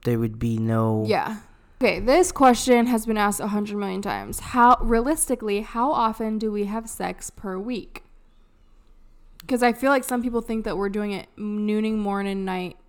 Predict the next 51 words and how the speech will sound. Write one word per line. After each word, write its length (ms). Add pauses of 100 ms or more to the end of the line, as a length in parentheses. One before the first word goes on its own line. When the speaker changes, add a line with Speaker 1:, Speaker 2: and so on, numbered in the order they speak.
(120)
Speaker 2:
every 200
single 240
day 400
just 220
because 300
of 200
Tuesday 380
confessions. 680
Like, 120
I 80
think 240
people 300
think 240
that 180
because 400
confessions, 800 (260)
because 260
our 80
confessions 440
are 80
on 80
my 140
page 220
that 100
I, 120
like, 300 (800)
relate 520
to 120
all 160
of, 180
like, 200
I 80
don't 160
know. 100
I 80
think 180
it's 160
weird. 220
People 260
think 200
that 100
we 80
have 120
sex. 260
Oh, 200
oh, 420 (160)
because 340
we 80
use 180
sex 240
toys 460